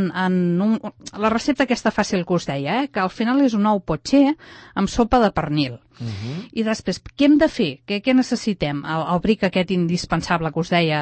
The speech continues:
Speaker 1: que, que tots tenim a casa, que, que va de fàbula, i a part hi ha marques que realment ho treballen molt bé, que són realment caldos envasats, ja està.
Speaker 2: Mhm.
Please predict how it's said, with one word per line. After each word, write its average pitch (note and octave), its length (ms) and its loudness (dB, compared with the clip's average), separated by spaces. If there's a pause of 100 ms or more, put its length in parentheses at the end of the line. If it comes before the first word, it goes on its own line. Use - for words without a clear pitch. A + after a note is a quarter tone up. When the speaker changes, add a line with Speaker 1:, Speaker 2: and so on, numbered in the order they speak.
Speaker 1:
que, D3 140 -2 (160)
que D#3+ 100 -4
tots G3 240 -4
tenim D3+ 300 -4
a C3 100 -12
casa, A3+ 300 0 (180)
que, D#3+ 140 -4 (180)
que D3+ 140 -8
va D3+ 100 -6
de D#3 80 -4
fàbula, A3+ 380 2
i F3 80 0
a - 80 -6
part A3 200 0
hi F#3+ 140 -4
ha A3+ 80 0
marques A3 480 0
que E3+ 220 -4
realment E3 420 0
ho D#3+ 80 -4
treballen D3+ 380 -2
molt D3 180 -2
bé, A3 160 -4
que A#3+ 80 -2
són E3+ 240 -4
realment D3 560 -2
caldos D3+ 480 -6 (480)
envasats, E3 720 -6 (280)
ja D#3+ 120 -8
està. C3+ 300 -4
Speaker 2:
Mhm. F#3 60 -16